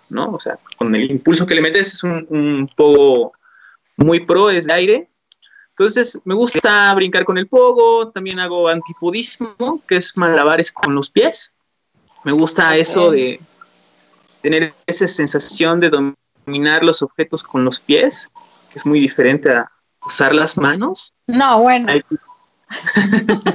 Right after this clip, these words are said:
Speaker 1: Me gusta usar el monociclo,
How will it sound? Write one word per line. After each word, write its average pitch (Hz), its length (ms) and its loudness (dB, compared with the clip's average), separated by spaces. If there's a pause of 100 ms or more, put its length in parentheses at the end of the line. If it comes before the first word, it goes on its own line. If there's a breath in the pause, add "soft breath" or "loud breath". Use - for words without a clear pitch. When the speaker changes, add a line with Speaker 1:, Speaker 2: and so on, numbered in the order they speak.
(1400 soft breath)
Speaker 1:
Me 170 120 -2
gusta 190 380 2
usar 170 220 2
el 165 100 2
monociclo, 190 1300 -2